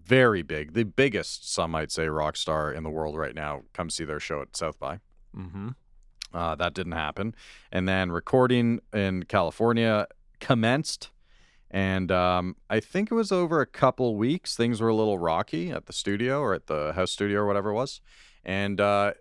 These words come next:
Speaker 1: when, as I remember it, and I haven't gone back and re-listened to this interview, but when Pete had the files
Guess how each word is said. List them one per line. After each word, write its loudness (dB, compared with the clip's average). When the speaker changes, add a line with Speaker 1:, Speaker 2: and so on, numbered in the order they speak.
Speaker 1:
when, 0
as -2
I 8
remember 4
it, 4
and 0
I 6
haven't 0
gone 2
back 2
and -6
re-listened -2
to -2
this -6
interview, -8
but -4
when 0
Pete -4
had -2
the -6
files -6